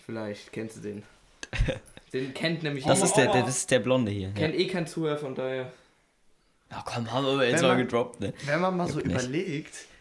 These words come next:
Speaker 4: so ein, so ein Kindergarten so draußen, das, das war ja für uns damals riesig.
Speaker 3: Ja.
Speaker 4: So.
Speaker 3: Die
Speaker 4: Und
Speaker 3: Turnhalle
Speaker 2: jetzt
Speaker 3: auch im Kind. Wir hatten eine
Speaker 2: Voll.
Speaker 3: Turnhalle. Die ist, die ist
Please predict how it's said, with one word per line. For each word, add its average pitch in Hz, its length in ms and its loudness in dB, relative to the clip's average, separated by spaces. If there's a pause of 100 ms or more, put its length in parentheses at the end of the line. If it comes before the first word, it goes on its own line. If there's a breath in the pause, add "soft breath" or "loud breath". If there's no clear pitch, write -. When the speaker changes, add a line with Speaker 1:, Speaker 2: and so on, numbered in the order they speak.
(120 soft breath)
Speaker 4:
so 127 180 -8
ein, 117 320 -6
so 107 100 -12
ein 101 220 -14
Kindergarten 135 720 -8
so 117 160 -10
draußen, 120 640 -4 (560 soft breath)
das, - 320 -12
das 123 240 -12
war 147 80 -2
ja 156 140 0
für - 160 -4
uns 190 260 -6
damals 151 540 -6
riesig. 165 640 -4 (520)
Speaker 3:
Ja. 127 120 -8
Speaker 4:
So. 110 260 -2 (200 loud breath)
Speaker 3:
Die 156 40 -4
Speaker 4:
Und 160 100 2
Speaker 3:
Turnhalle 180 220 8
Speaker 2:
jetzt 294 140 4
Speaker 3:
auch 147 260 6
im 160 80 -2
Kind. 160 160 -4
Wir 208 80 2
hatten 156 100 6
eine 110 140 0
Speaker 2:
Voll. 269 160 -4
Speaker 3:
Turnhalle. 127 400 -6 (460 loud breath)
Die 190 80 -8
ist, 226 240 -6
die 190 80 -6
ist - 280 -8